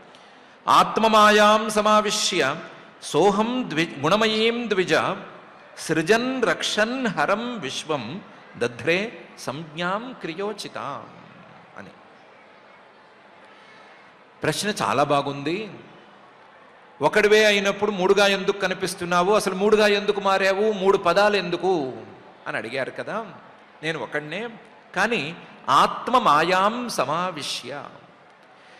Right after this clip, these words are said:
మాయతో కలిసినప్పుడు, నా అధీనంలో ఉండేటువంటి ఆత్మ మాయతో కలిసినప్పుడు, సోహం ఒక్కడిగా ఉండేటువంటి నేనే ఆ మాయలో ఉండేటువంటి గుణాలకు తగ్గట్లుగా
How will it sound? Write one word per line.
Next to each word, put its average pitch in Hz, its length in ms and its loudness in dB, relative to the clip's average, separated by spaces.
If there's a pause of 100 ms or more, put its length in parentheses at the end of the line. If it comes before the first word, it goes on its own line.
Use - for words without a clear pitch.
(160)
మాయతో 233 600 8
కలిసినప్పుడు, 208 800 2 (280)
నా 175 160 4
అధీనంలో 185 600 0
ఉండేటువంటి 170 800 -2
ఆత్మ 175 280 2
మాయతో 160 600 0 (340)
కలిసినప్పుడు, 160 640 -4 (800)
సోహం 180 640 2 (500)
ఒక్కడిగా 190 560 0
ఉండేటువంటి 180 1120 -2
నేనే 147 720 -4 (920)
ఆ 147 200 6
మాయలో 233 600 6
ఉండేటువంటి 185 920 0 (160)
గుణాలకు 233 420 4
తగ్గట్లుగా 139 880 -2